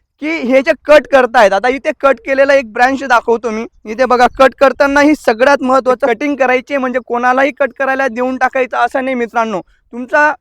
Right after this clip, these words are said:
कटिंग करणं म्हणजे एकदम त्या झाडाशी, जीवाशी खेळणं आहे. तुम्ही थोडीशीही चूक केली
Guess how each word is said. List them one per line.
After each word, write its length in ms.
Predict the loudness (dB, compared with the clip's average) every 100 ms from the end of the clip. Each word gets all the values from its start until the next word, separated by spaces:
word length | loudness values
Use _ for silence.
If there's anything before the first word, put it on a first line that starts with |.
| _ _ -10
कटिंग 300 | -6 -4 -2
करणं 280 | -2 0 -2
म्हणजे 280 | -2 0
एकदम 260 | -2 0 -4
त्या 220 | -2 0
झाडाशी, 480 | 0 0 0 0 -2
जीवाशी 440 | -4 0 0 0 -4
खेळणं 320 | -2 0 2
आहे. 260 | 2 2 -2 -14 -20 -16 -6
तुम्ही 180 | -6 -2
थोडीशीही 460 | 2 2 0 -2 -2
चूक 240 | -4 -10 -8
केली 240 | -4 -4